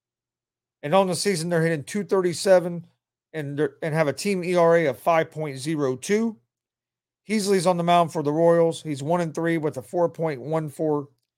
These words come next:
E R A, has allowed thirty-five hits, has thirty-two strikeouts to twenty-two walks, and allowed seven home runs in forty-one innings of work. The Rangers are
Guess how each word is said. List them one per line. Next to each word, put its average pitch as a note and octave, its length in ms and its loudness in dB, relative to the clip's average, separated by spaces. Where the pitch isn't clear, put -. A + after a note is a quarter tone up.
E F3 140 2
R D#3+ 260 8
A, D3+ 240 0
has C3+ 140 -2
allowed C#3 280 0
thirty-five F3 560 2
hits, D#3+ 280 -2
has C#3 180 -4
thirty-two F#3 460 -4
strikeouts D#3 800 -2
to C#3 100 -14
twenty-two E3+ 480 -8
walks, D#3 520 -2
and D#3 100 -2
allowed D3+ 240 2
seven E3 320 2
home D#3 280 -2
runs C#3 500 -2
in C3 120 -12
forty-one D#3 500 -4
innings C3+ 360 -8
of A#2+ 160 -8
work. D#3+ 400 -4
The C3+ 100 2
Rangers F3+ 560 0
are C#3+ 120 2